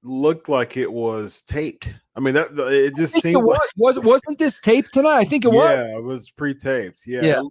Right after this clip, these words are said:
Speaker 1: it
Speaker 2: yeah.
Speaker 1: looked like it. Yeah,
Speaker 2: Yeah,
Speaker 1: it, it, it
Speaker 2: yeah.
Speaker 1: looked like it was taped. And so,
Speaker 2: Yeah.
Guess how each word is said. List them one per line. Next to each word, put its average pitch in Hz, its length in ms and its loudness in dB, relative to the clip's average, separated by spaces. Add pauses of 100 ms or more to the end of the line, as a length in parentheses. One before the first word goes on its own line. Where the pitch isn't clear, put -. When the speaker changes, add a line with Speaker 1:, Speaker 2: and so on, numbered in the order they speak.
Speaker 1:
it 147 100 -8
Speaker 2:
yeah. - 100 -2
Speaker 1:
looked 202 200 0
like 90 220 -12
it. - 80 -20 (100)
Yeah, 131 220 -4
Speaker 2:
Yeah, 156 220 0
Speaker 1:
it, 117 60 -6
it, 117 300 -2
it 120 140 -2
Speaker 2:
yeah. 117 80 -4
Speaker 1:
looked 143 220 0
like 101 200 -4
it 87 80 -14
was - 140 -20
taped. - 300 -18
And 107 180 -18
so, 127 200 -6
Speaker 2:
Yeah. 117 100 0